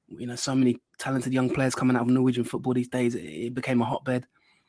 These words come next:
Where are you on the sort of meat man scale ahead of the new season? You know, where, what, what's your assessment? If we look back to twenty twenty-two as well, you know, what's your overall take,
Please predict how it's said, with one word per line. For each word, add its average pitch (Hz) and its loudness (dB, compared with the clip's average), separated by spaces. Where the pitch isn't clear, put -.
Where 175 6
are 170 10
you 160 10
on 143 6
the 139 4
sort 127 -4
of 117 0
meat 127 4
man 120 2
scale 113 -2
ahead 120 0
of 113 -2
the 113 0
new 113 4
season? 110 0
You 107 2
know, 107 0
where, 123 4
what, 120 2
what's 123 -2
your 123 4
assessment? 113 -2
If - -4
we 117 -4
look 139 -2
back 113 0
to - -10
twenty 117 4
twenty-two 110 0
as 98 -6
well, 104 -4
you 113 -4
know, 104 -2
what's 120 2
your 113 0
overall 110 2
take, - -4